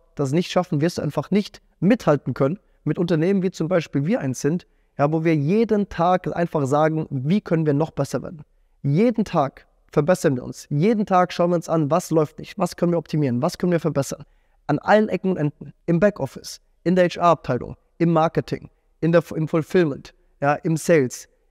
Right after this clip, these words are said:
In allen Bereichen sind wir die ganze Zeit dabei, uns zu verbessern, kontinuierlich. Und dementsprechend sind wir auch seit fünf Jahren andauernd auf Wachstumskurs. Ja, wir haben in den ersten zwei Jahren unseren Umsatz verzwanzigfacht. Ja, und das ist möglich, aber nicht, wenn du hoffst,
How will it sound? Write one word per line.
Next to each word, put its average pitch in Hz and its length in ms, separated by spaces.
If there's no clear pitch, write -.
In 143 140
allen 214 380
Bereichen 147 500
sind 147 160
wir 160 60
die 147 120
ganze 180 380
Zeit 165 320
dabei, 151 340
uns - 260
zu 139 80
verbessern, 160 680
kontinuierlich. 151 760
Und 135 100
dementsprechend 151 600
sind 160 200
wir 175 80
auch 139 80
seit 151 320
fünf 196 340
Jahren 165 280
andauernd 180 480
auf 151 140
Wachstumskurs. - 680
Ja, 151 140
wir 156 60
haben 156 100
in 165 40
den 151 100
ersten 185 340
zwei 151 180
Jahren 170 340
unseren 143 200
Umsatz 165 440
verzwanzigfacht. - 1000
Ja, 135 100
und - 420
das 151 160
ist 131 140
möglich, 226 680
aber 139 180
nicht, 180 220
wenn 170 140
du 156 200
hoffst, - 500